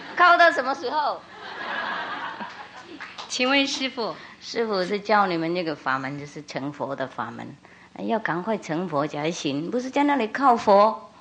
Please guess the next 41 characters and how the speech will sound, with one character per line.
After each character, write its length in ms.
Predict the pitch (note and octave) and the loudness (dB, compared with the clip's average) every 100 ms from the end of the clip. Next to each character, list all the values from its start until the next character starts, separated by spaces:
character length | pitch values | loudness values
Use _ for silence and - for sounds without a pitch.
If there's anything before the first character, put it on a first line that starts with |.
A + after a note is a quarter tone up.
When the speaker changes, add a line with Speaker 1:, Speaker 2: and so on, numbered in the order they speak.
| - - | -16 -6
Speaker 1:
听 140 | C#4+ | 4
懂 180 | C#4 A#3+ | 4 6
吗？ 280 | C4+ B3+ B3 - - | 6 4 2 -10 -4
我 160 | A#3+ B3+ | 2 4
们 120 | C#4 | 6
要 160 | D4+ C4+ | 6 4
成 340 | - A#3 C4+ | 2 2 4
佛 260 | B3+ G#3 A#3+ | 6 6 6
的 200 | A3+ F#3 | 4 4
啦， 260 | F3 C#3 - - | 6 4 0 -12
我 80 | G#3 | -8
们 140 | A#3+ | -4
这 80 | C4 | -2
个 160 | D4 A3 | 0 2
路 240 | C4 D#4 | 4 4
就 160 | C4+ C4+ | 4 0
是 340 | C#4 C#4 C4+ - - - | 0 0 -2 -6 -18 -8
名 280 | G3+ G#3 B3 | -4 0 2
师 180 | C#4 C4+ | 4 4
的 120 | A3 | 6
路， 500 | B3 C#4+ F#3 - - - _ _ | 6 6 4 0 -8 -20 _ _
要 120 | D#4+ C#4+ | 0 0
成 320 | A3 G#3+ B3 | 2 0 2
师 260 | - D#4 | 2 2
父 220 | C4+ B3+ A#3 | 2 2 4
的 140 | A3+ | 4
路， 400 | B3+ C#4 F#3 - - - _ | 6 4 4 -2 -18 -20 _
要 160 | - C4+ | 0 0
成 460 | - A#3+ G#3 A#3 A3+ - _ _ _ - | 2 0 0 -2 -8 -18 _ _ _ -10
圣 280 | - D4 B3 | 2 2 4
人 260 | F3 F3 | 4 4
的 120 | G3+ G3+ | 2 2
路， 280 | B3+ F3 - - | 2 2 -4 -6
然 180 | - G#3 | 0 4
后 140 | B3+ | 6
让 220 | C4+ D#4 C#4 | 6 6 6
众 200 | D#4 C#4 | 6 6
生 180 | C#4 | 4
靠 240 | C#4 D#4+ D4 | 6 6 6
的 160 | A3 | 6
啦， 320 | F3 D#3 A2+ | 6 4 2